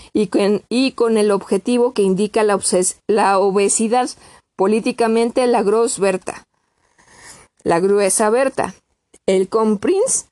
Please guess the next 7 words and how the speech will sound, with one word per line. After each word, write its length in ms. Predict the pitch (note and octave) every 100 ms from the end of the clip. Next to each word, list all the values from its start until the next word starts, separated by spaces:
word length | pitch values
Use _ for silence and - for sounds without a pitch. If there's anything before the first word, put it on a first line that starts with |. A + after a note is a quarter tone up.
| _ _
se 200 | - A3
vanagloriaba 840 | G#3 G3+ G3+ B3 D4 A3 A3+ A#3+ B3
de 100 | G#3+
preparar 460 | G3+ F#3+ F#3+ G#3
el 120 | A3+ A3
cañón 520 | G3+ G#3+ D4+ F#4+ - - -
personalmente. 920 | G#3+ B3+ G3 G3+ G#3+ A#3 C#4 -